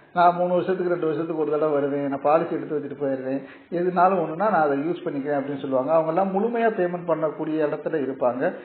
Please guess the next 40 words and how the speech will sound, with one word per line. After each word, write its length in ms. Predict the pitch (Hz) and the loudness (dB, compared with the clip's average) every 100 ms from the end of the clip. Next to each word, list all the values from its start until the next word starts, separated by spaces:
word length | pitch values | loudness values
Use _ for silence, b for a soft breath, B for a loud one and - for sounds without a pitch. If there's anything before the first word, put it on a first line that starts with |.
| B | B
So, 120 | - | 4
அந்த 120 | 180 190 | 6 6
மாதிரி 200 | 214 190 | 4 4
என் 100 | 180 | 4
ஆர் 160 | 208 | 4
ஐ 60 | 208 | 4
பர்சன்ஸ் 460 | 196 180 - 175 | 0 -4 -6 -8
இருந்தாங்கன்னா, 500 | - 160 160 156 165 | -6 -4 0 0 0
இந்த 140 | 214 185 | -2 0
பாலிசி 400 | 170 165 175 190 | 4 4 2 0
அவங்களுக்கு 400 | 151 151 - 170 | -2 -2 -6 -6
சூட்டபிளா 360 | 165 170 165 | 0 0 2
இருக்கும். 380 | 151 139 214 247 B B | 0 0 -6 -6 B B
So, 200 | B 202 | B 4
அவங்க 360 | 196 190 180 185 | 4 4 2 0
பண்ணிட்டாங்க 480 | 202 208 202 202 196 | 2 4 4 6 2
அப்படின்னா 240 | 170 185 | 2 -4
என்ன 120 | 180 | -4
செய்யலாம், 500 | 185 165 151 131 123 | -4 -2 0 2 0
அந்த 40 | 143 | 0
டயத்துல 340 | 147 156 160 | 0 -2 -2
வந்து 320 | 156 147 160 | -2 -2 0
எல்லா 220 | 190 143 143 | 0 2 2
விதத்துலயும் 400 | 139 135 147 147 | 0 -4 -2 0
அவங்க, 380 | 135 147 214 202 - B B B - | 0 0 -2 -2 -14 B B B -6
ஆ, 60 | 160 156 147 143 139 135 131 127 | -2 -2 0 0 2 2 0 4
பயனடையலாம். 800 | 156 165 156 147 131 131 190 196 - | 4 6 4 2 0 0 0 -4 0
So, 120 | 151 | 0
அஞ்சு 180 | 151 160 | 2 0
வருஷமும் 420 | 165 175 180 196 | -2 -2 -4 -4
சேர்த்து 280 | 170 165 180 | -4 -2 -2
அவங்க 260 | 165 147 | -2 -6
பிரீமியம் 280 | 170 175 170 | -6 -6 -6
கட்டிட்டு 280 | 147 147 147 | -6 -6 -6
போயிட்டாங்கன்னா, 240 | 147 143 | -4 -2
அவங்க 480 | 170 175 151 143 147 | 0 -2 -2 -4 -4
பிரீமியம் 420 | 170 170 196 269 | -6 -4 -6 -6
அஞ்சு 260 | 254 147 151 | -4 -4 -4
வருஷ 200 | 147 165 | -4 -2
காலத்துக்குமே 580 | 143 143 165 160 180 | -2 -4 -6 -10 -8